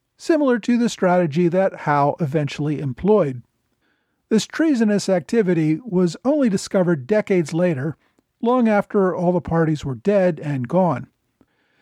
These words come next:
Historians speculated that Lee's immense ego compelled him to show that he could lead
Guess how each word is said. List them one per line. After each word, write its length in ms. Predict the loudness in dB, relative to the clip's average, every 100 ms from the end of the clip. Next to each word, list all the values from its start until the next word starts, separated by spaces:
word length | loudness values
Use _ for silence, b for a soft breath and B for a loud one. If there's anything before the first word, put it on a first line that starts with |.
| _
Historians 600 | -2 0 0 2 2 0
speculated 800 | -2 -4 0 0 2 2 2 0
that 300 | -2 -4 -4
Lee's 280 | 0 2 2
immense 380 | 0 0 -4 -8 -2
ego 500 | -2 2 0 0 -4 _ _ _
compelled 540 | -4 -4 0 0 2 2
him 180 | 0
to 200 | 0 0
show 340 | 0 0 0 2
that 160 | 0
he 120 | -2 0
could 200 | 0 0
lead 300 | 0 -2